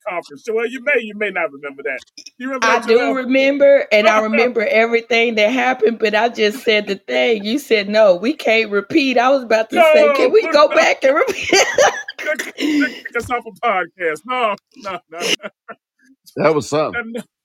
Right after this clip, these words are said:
Speaker 1: that North Philly came out in him. Keep
Speaker 3: Oh,
Speaker 1: going,
Speaker 3: yeah.
Speaker 1: Steve. We got about a few more minutes. A few more minutes. Wrap it
Speaker 3: Yeah,
Speaker 1: up.
Speaker 3: that, it did come out. And like Calipari said, he wanted to kill me. <laughs> I said, yeah.
Speaker 1: <laughs> Oh,
Speaker 3: And, and
Speaker 1: boy.
Speaker 3: Cheney said his wife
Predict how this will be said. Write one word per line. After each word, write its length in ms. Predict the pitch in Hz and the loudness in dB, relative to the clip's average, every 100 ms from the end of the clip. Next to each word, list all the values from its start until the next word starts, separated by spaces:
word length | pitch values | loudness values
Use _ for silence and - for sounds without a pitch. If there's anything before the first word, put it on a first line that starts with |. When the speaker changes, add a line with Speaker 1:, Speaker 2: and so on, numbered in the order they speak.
| _ _ _ | _ _ _
Speaker 1:
that 160 | 233 240 | -8 -8
North 240 | 269 254 - | -8 -8 -8
Philly 220 | 285 240 - | -8 -8 -4
came 200 | 240 214 | -2 -2
out 200 | 202 180 | -4 -4
in 120 | 170 | -8
him. 160 | 147 135 _ _ _ - | -10 -14 _ _ _ -2
Keep 100 | 311 | 0
Speaker 3:
Oh, 100 | 226 | 2
Speaker 1:
going, 120 | 220 | 2
Speaker 3:
yeah. 80 | 101 | -2
Speaker 1:
Steve. 220 | - 214 | -6 -12
We 40 | |
got 100 | 208 196 | -8 -6
about 120 | 202 | -6
a 140 | - 269 | -10 -12
few 100 | 254 | -8
more 140 | 226 | -8
minutes. 400 | 202 175 139 - _ | -8 -12 -12 -18 _
A 20 | |
few 100 | 220 | -16
more 100 | 180 | -12
minutes. 220 | 160 147 _ | -10 -10 _
Wrap 120 | 156 147 | -12 -6
it 60 | |
Speaker 3:
Yeah, 100 | 127 | -4
Speaker 1:
up. 60 | 143 | -2
Speaker 3:
that, 160 | 165 - | -2 -2
it 180 | 160 170 | -2 -2
did 200 | 202 202 | 0 0
come 180 | 180 165 | 0 2
out. 240 | 156 - | 0 0
And 120 | 143 | 0
like 220 | 143 147 - | 2 2 0
Calipari 500 | 170 160 175 170 156 | -2 -2 0 0 0
said, 120 | 147 | 0
he 240 | 127 190 | 0 0
wanted 360 | 190 170 160 139 | 2 2 2 -2
to 100 | 135 | -6
kill 380 | 107 170 160 113 | 2 4 4 2
me. 100 | 110 | -2
<laughs> 20 | |
I 140 | 123 120 | -2 -4
said, 380 | - 120 104 98 - - | -4 0 0 -2 -12 -6
yeah. 280 | 135 160 147 | 0 2 2
Speaker 1:
<laughs> 40 | 120 | 0
Oh, 180 | 123 117 | -6 -4
Speaker 3:
And, 0 | |
and 140 | 131 | -6
Speaker 1:
boy. 100 | 196 - _ _ _ - | -8 -16 _ _ _ -4
Speaker 3:
Cheney 320 | 170 190 180 | -2 0 -4
said 300 | 143 156 160 | 0 2 2
his 180 | 156 139 | 0 0
wife 460 | 147 160 156 156 | 2 4 2 0